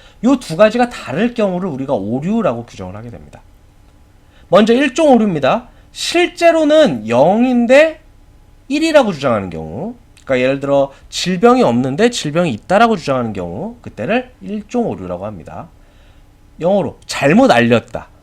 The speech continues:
그러니까 원래 없는 건데 있다라고 했다. 그러니까 false alarm, 틀린 알람이라는 뜻이겠죠.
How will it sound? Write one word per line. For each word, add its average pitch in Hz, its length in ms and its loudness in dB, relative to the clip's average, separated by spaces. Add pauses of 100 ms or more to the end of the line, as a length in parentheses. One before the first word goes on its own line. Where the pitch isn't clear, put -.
(180)
그러니까 156 100 -2
원래 202 240 2
없는 208 400 -2
건데 240 220 0
있다라고 147 480 -2
했다. 160 440 -4
그러니까 123 320 -12
false 262 500 0
alarm, 98 280 -4 (140)
틀린 294 320 -2
알람이라는 107 500 -2
뜻이겠죠. - 580 -8